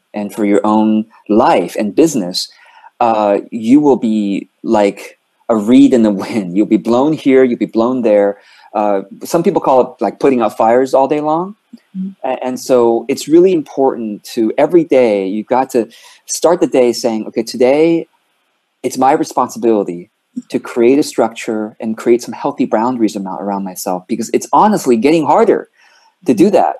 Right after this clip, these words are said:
Speaker 1: you know, as we get more connected. Uh, as, you know, people, people are connected by cell phones all day long through text messaging, or they're now connected through Facebook or whatever. It's like, so, so yes, creating a structure and system for yourself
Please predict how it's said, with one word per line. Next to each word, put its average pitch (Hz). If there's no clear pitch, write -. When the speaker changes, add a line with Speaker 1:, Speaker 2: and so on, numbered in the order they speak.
Speaker 1:
you 120
know, 117
as 120
we 127
get 147
more 127
connected. 107
Uh, 101
as, 110
you 127
know, 110
people, 123
people 120
are 107
connected 113
by 101
cell 123
phones 117
all 110
day 107
long 104
through 104
text -
messaging, 107
or 95
they're 110
now 113
connected 113
through 101
Facebook 131
or 110
whatever. 113
It's -
like, 107
so, 135
so 156
yes, -
creating 175
a 131
structure -
and 131
system 123
for 104
yourself 101